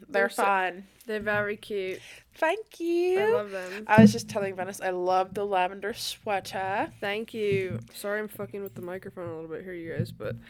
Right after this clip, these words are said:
Speaker 2: I appreciate it. I know, I love this color. It's so fun.
Speaker 1: It is so fun. Also, you got so many compliments on the last vi-, like, first of all, for me,
Speaker 2: Uh,
Speaker 1: 'cause I was
Speaker 2: oh,
Speaker 1: like, "God, I
Speaker 2: God.
Speaker 1: love that fucking top on you." Like, that
Speaker 2: Oh, thank
Speaker 1: green top
Speaker 2: you.
Speaker 1: is,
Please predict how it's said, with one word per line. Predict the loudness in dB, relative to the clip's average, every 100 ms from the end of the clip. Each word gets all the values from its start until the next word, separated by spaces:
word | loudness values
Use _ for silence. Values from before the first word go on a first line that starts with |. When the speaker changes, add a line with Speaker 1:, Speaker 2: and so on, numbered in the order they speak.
| -20 -20 -4
Speaker 2:
I | -2
appreciate | 0 -2 -2 2 2 2
it. | 0
I | -2
know, | -2
I | 0 0
love | 0 -6
this | -8 -14
color. | -8 -4 -2
It's | -2 -4
so | -6 -6
fun. | -6 -6 -4
Speaker 1:
It |
is | -4 -4
so | -8
fun. | -8 -10 -12 -14 -14 -2
Also, | 0 2
you | 2
got | 0
so | -2 -6 -2 -2
many | -2 -6
compliments | -6 -12 -12 -12 -12 -12
on |
the | -10
last | -8 -8 -8 -4
vi-, |
like, | -2 -2
first | -2 -8 -2
of |
all, | -2 -2 -8 -20 -20 _ _ _
for | 0 2
me, | 2 2 0
Speaker 2:
Uh, | -2 -2
Speaker 1:
'cause | 0 6
I | 6
was | 6
Speaker 2:
oh, |
Speaker 1:
like, | 2 4
"God, | 4 4
I | 4
Speaker 2:
God. | 2
Speaker 1:
love | 6 6 6
that | 4 2
fucking | 0 -4 -6
top | -10 -10
on | -12
you." | -12
Like, | -4
that | -2
Speaker 2:
Oh, | 0
thank | -2 0 0 2
Speaker 1:
green | 2 4
top | 6 4
Speaker 2:
you. | 4
Speaker 1:
is, | -2